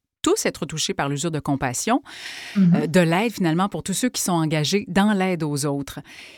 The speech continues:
Speaker 1: Et pour toucher encore plus de gens, vous avez aussi écrit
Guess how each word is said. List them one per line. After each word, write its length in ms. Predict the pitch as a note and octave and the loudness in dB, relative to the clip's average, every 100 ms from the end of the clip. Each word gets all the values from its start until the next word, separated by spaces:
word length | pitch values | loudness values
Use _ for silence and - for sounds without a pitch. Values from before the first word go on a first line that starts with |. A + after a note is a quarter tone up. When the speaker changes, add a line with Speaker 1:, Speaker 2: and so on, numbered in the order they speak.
| - | -2
Speaker 1:
Et 80 | F3 | 0
pour 180 | - G#3 | 2 2
toucher 220 | G#3 - | 0 0
encore 260 | A#3 G3+ F#3 | 0 0 0
plus 200 | G#3 F3+ | -2 0
de 100 | F3 | -2
gens, 240 | F3 A3 | 0 0
vous 120 | G3+ | 0
avez 120 | E3+ | 0
aussi 300 | D#3+ D#3 - | 0 -2 -2
écrit 360 | G#3 E3+ - G#3 | -4 -4 -4 -4